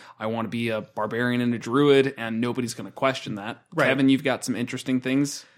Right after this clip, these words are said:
Speaker 1: What do you got?
Speaker 2: Yeah. So I, I tried to, uh,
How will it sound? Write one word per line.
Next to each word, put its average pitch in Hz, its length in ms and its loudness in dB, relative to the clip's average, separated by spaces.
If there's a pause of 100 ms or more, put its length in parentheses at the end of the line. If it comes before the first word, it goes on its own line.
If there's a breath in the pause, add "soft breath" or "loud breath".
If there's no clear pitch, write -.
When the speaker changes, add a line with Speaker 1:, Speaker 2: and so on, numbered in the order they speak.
(120)
Speaker 1:
What 127 100 0
do 135 60 2
you 131 60 2
got? 139 380 -2
Speaker 2:
Yeah. 185 360 4
So 175 200 -2
I, 147 280 0
I 139 120 2
tried 156 300 2
to, 143 120 4
uh, 120 280 2